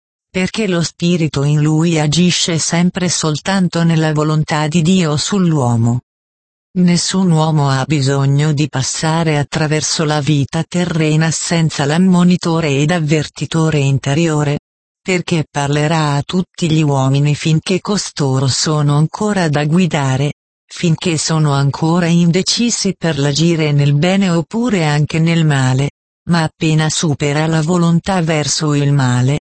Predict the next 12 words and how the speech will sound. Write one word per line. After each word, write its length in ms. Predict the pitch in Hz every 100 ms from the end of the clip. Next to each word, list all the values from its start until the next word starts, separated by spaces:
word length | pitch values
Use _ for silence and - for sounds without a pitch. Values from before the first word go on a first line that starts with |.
| _ -
la 120 | 165
voce 420 | 147 160 156 180
diventa 580 | 151 185 160 151 143 147
sempre 440 | 139 165 170 175
più 160 | 175 170
flebile 640 | - 160 156 185 175 170
e 40 | 170
dalla 300 | 151 151 156
fain 540 | - 196 185 185 170
può 200 | - 170
totalmente 840 | 170 202 - 156 160 175 165 165 156
ammutolire, 1000 | 151 151 151 - 151 147 120 117 120